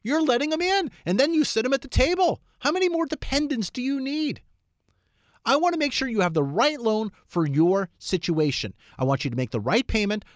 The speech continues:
the right loan, the right term, what's affordable for you, so when you come home, you're happy to be home. Not, "I'm home, oh my gosh, here we go." When the beginning of the month comes,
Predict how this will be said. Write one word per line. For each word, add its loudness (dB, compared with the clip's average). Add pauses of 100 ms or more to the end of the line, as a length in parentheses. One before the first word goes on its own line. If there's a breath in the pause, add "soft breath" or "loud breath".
the 0
right 2
loan, 0 (140 loud breath)
the -2
right 2
term, 0 (180 soft breath)
what's -2
affordable 0
for -4
you, 0
so -2
when -2
you 2
come -4
home, 0
you're 0
happy 2
to 0
be 2
home. -2 (260 soft breath)
Not, -2
"I'm 0
home, 2 (160)
oh 2
my 0
gosh, 2
here 0
we 0
go." 0 (800 loud breath)
When 2
the 4
beginning 2
of -2
the 4
month -2
comes, -4